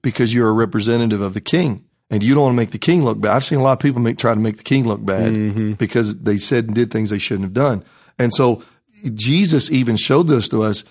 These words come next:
Speaker 1: I mean, this is why we're supposed to pray, "Not my will, but your will be done."
Speaker 2: That's good.
Speaker 1: I mean, in the garden, uh, d-, God, the, the king, God the Father,
Speaker 2: Mm-hmm.
Speaker 1: wanted the son to go to the cross. And his, in his flesh, he didn't want to. And, and listen, y'all,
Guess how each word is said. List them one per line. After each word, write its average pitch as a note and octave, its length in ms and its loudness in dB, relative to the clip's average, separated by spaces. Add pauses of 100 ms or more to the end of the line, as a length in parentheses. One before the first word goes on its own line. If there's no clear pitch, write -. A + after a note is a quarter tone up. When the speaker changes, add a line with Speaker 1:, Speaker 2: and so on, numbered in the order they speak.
(240)
Speaker 1:
I A#2+ 80 0
mean, B2+ 360 2
this C#3+ 220 2
is E3 120 0
why B2 520 2
we're A#2+ 160 -2
supposed A#2+ 360 -2
to - 60 -10
pray, B2 220 -2
"Not A2+ 200 -2
my A2+ 140 2
will, G2+ 240 -2
but - 180 -8
your G#2+ 120 -2
will G2 200 -6
be G2+ 140 -8
done." - 300 -12 (500)
Speaker 2:
That's - 140 -14
good. F2+ 340 -6 (180)
Speaker 1:
I G#2+ 60 0
mean, G#2+ 180 2
in B2+ 120 2
the G#2 80 0
garden, A2 520 2 (360)
uh, G#2 100 0 (100)
d-, - 280 -6
God, A2+ 280 -4
the, G2+ 160 -4 (100)
the - 80 -4
king, C3+ 640 2
God A#2+ 240 2
the - 60 -6
Father, C#3+ 420 4
Speaker 2:
Mm-hmm. G#2 240 -2 (180)
Speaker 1:
wanted A#2 180 0
the G#2 80 -2
son D3+ 280 2
to B2 60 -2
go A2 140 0
to G#2 80 -2
the F#2+ 80 -4
cross. - 580 0 (920)
And G2+ 220 0
his, A#2 260 0
in A#2 160 2
his A2+ 160 0
flesh, E3 380 0
he D3 100 0
didn't A#2 160 0
want D#3 200 2
to. A2 140 -2
And, G#2+ 280 -2
and G#2+ 160 0
listen, C3 300 0
y'all, G2 380 0